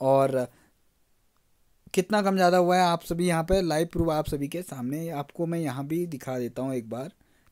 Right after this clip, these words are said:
ठीक है, और, अ, ये देखो आपको यहाँ पर सौ कर दिया मैंने।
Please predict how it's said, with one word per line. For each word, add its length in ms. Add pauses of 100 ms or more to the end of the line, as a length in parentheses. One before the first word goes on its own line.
ठीक 160
है, 160 (600)
और, 600
अ, 360 (680)
ये 140
देखो 260
आपको 380 (2250)
यहाँ 140
पर 120
सौ 180
कर 140
दिया 160
मैंने। 320